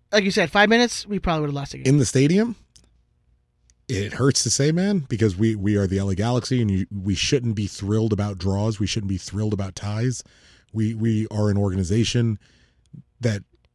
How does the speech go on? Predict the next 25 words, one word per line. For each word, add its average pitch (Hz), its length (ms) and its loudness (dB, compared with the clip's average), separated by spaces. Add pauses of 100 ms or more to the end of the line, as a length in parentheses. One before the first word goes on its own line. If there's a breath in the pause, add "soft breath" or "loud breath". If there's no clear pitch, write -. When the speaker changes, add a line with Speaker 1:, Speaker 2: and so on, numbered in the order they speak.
Speaker 2:
should 117 260 0
exclusively 131 720 2
celebrate 104 480 0
championships. 85 560 -8
That's 101 180 -6
what 104 120 0
we 87 100 -2
do. 80 200 -8 (420)
Even 147 200 6
if 127 100 0
you 131 100 6
win 135 180 6
a 156 40 4
game, 160 240 2
it's 135 140 0
like, 101 160 -2
"Good, 92 280 0 (120)
you 107 100 -6
did 107 160 0
your 101 80 0
job. 87 320 -6
Congratulations. 95 720 -4 (560)
Keep 117 160 0
on 107 140 2
going." 90 220 -6